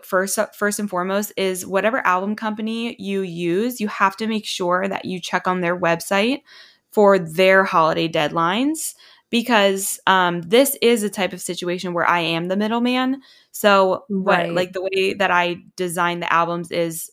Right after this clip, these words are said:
Speaker 1: once I send them their gallery, I tell them to, to create a favorite list in their, um, gallery of, and those
Speaker 2: Okay.
Speaker 1: are the ones that are gonna be, that I'm gonna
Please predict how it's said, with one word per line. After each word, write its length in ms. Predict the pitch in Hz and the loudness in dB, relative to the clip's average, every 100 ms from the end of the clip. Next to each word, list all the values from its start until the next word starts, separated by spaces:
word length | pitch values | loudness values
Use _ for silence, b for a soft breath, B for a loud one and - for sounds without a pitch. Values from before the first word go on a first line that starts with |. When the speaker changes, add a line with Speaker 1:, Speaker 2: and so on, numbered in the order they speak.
| - | -14
Speaker 1:
once 340 | 175 175 - | -6 -4 -4
I 60 | 190 | -8
send 220 | - 175 | -6 -4
them 100 | 175 | -4
their 120 | 165 | -4
gallery, 460 | 170 180 175 175 165 | 0 2 4 4 0
I 40 | |
tell 220 | 165 170 165 | 0 -2 -2
them 140 | 170 | -4
to, 160 | - 196 | -6 -10
to 260 | - - 190 | -8 -6 -4
create 260 | 180 165 | 0 0
a 40 | 160 | 0
favorite 380 | - 160 175 - | -2 -2 -2 0
list 460 | 226 254 - - B B B - | 0 0 -6 -10 B B B 0
in 220 | 190 185 | 0 2
their, 500 | 175 165 165 170 - - | -2 0 0 -2 -4 -6
um, 460 | 165 98 98 208 _ - - _ _ - | -6 -6 -8 -14 _ -16 -16 _ _ -2
gallery 520 | 160 175 214 240 262 | 0 0 -2 -2 -4
of, 360 | - 185 180 - 196 | 0 -2 -2 2 4
and 160 | 190 | 4
those 220 | 180 175 | 4 2
Speaker 2:
Okay. 40 | 185 | 0
Speaker 1:
are 20 | |
the 120 | 180 | -2
ones 300 | 175 170 175 | 0 -2 0
that 120 | 165 | -2
are 60 | 165 | -2
gonna 180 | 170 165 | -2 -4
be, 500 | 165 160 160 170 196 - | -2 -2 0 -2 -6 -2
that 100 | 170 | 0
I'm 120 | 170 | 0
gonna 300 | 160 151 | 0 -2